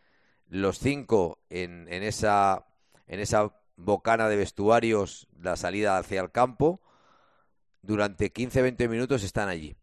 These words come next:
Es decir, yo creo que en esa reunión algo sale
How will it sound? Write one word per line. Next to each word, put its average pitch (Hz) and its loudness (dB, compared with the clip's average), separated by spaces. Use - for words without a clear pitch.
Es 101 -6
decir, 101 -4
yo 107 0
creo 143 4
que 135 2
en 135 -4
esa 127 2
reunión 127 -2
algo 123 2
sale 120 -2